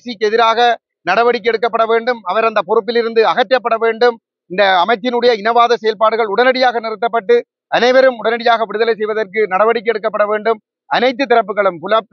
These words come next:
தாயகத்திலும் புலம்பெயர்ந்து வெளிநாடுகளில் வாழுகின்ற தமிழ் மக்களும் இந்த எட்டு பேருடைய உயிரையும் பாதுகாப்பதற்கும் அவர்களை உடனடியாக இந்த சிறையில் இருந்து மீட்டெடுப்பதற்கும் வேண்டிய ராஜதந்திர அழுத்தங்களை உடனடியாக கொடுக்க வேண்டும் என்று இந்த இடத்திலே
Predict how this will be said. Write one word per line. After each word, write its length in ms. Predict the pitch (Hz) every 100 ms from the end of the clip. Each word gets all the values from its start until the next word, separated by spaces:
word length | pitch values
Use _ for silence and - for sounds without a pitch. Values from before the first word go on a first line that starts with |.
| 175
தாயகத்திலும் 560 | 190 233 233 196 240 233 185
புலம்பெயர்ந்து 460 | 208 226 240 233 214
வெளிநாடுகளில் 540 | 214 233 240 240 233
வாழுகின்ற 400 | 214 220 220 220
தமிழ் 220 | 208 208
மக்களும் 440 | 220 220 233 247 233 _ _
இந்த 160 | 175 214
எட்டு 220 | 214 254
பேருடைய 360 | 247 247 233 208
உயிரையும் 400 | 220 254 262 240
பாதுகாப்பதற்கும் 840 | 208 214 226 226 233 233 - 240 _ _ _
அவர்களை 420 | - 220 240 254
உடனடியாக 680 | 226 220 254 254 247 240 247
இந்த 200 | 220 220
சிறையில் 300 | 208 226 247
இருந்து 240 | 240 233 220
மீட்டெடுப்பதற்கும் 680 | 226 233 226 226 220 226 214
வேண்டிய 420 | 226 226 240 214 _ _ - 170
ராஜதந்திர 500 | 233 262 254 240 233
அழுத்தங்களை 580 | 202 220 254 240 247
உடனடியாக 580 | 226 214 240 247 247 233
கொடுக்க 280 | 220 220 226
வேண்டும் 280 | 226 247 233
என்று 200 | 226 226
இந்த 140 | 208
இடத்திலே 380 | 214 202 240 240